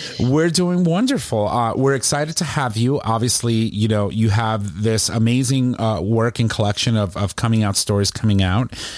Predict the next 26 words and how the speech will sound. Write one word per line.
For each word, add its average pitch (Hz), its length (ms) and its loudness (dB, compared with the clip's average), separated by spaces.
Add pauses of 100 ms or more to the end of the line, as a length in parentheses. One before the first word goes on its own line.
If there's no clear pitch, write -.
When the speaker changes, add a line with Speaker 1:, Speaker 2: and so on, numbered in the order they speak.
(260)
Speaker 2:
and 117 500 0
we're 123 160 2
gonna 220 160 2
talk 170 240 0
about 254 260 -2
that. 80 320 -4 (1300)
Speaker 1:
That 226 200 -4
sounds 254 280 -2
great. 302 340 -2 (500)
Speaker 2:
So 175 200 2
before 180 320 0
we 277 100 0
get 254 160 -4
started, 123 440 0
why 147 160 0
don't 226 100 2
we 285 80 2
talk 202 300 -2
a 185 40 0
little 160 180 2
bit 143 140 0
about, 123 500 0
um, 113 460 0 (120)
Open 151 200 0
Air 147 140 0
Press? 113 480 -2